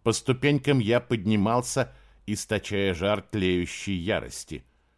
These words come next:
«Любезный, вам сюда нельзя! Это наш дом!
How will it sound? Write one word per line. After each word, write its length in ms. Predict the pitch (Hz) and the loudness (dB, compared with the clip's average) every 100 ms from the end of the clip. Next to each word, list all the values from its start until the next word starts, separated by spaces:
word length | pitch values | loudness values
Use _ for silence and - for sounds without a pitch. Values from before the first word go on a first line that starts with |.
| _ - | _ 2
«Любезный, 800 | 196 254 247 196 202 202 196 - _ - | 4 6 4 4 4 2 2 -4 _ -2
вам 300 | 131 151 185 | 4 6 4
сюда 280 | 196 214 220 | 0 0 2
нельзя! 600 | 247 233 123 113 110 - _ _ - | 2 2 2 2 0 -6 _ _ -8
Это 220 | 127 262 | -2 2
наш 400 | 311 175 92 110 | 2 2 0 -2
дом! 500 | 123 240 123 107 | 4 4 4 -2